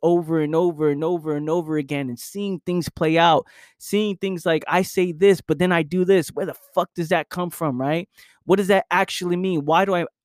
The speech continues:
why do I constantly live in contradiction within myself? Why is there contradictions? Why is there conclusions?"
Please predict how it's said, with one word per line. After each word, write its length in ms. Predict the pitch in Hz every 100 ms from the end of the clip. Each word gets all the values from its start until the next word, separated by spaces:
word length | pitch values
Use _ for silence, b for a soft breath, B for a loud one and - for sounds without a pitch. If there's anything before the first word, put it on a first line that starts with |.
| _
why 320 | 165 170 208
do 80 | 202
I 80 | 156
constantly 560 | - 190 190 - 180
live 160 | 170 160
in 80 | 151
contradiction 800 | 170 165 160 147 175 - 147
within 240 | 143 147 143
myself? 580 | 139 135 180 156 - - b b b b b
Why 240 | 147 185
is 180 | 190 175
there 360 | 185 185 175 151 _ -
contradictions? 840 | 180 175 160 185 - 147 117 127
Why 260 | 143 170 180
is 120 | 156
there 240 | 170 170
conclusions?" 880 | 165 170 139 202 208 147 113 85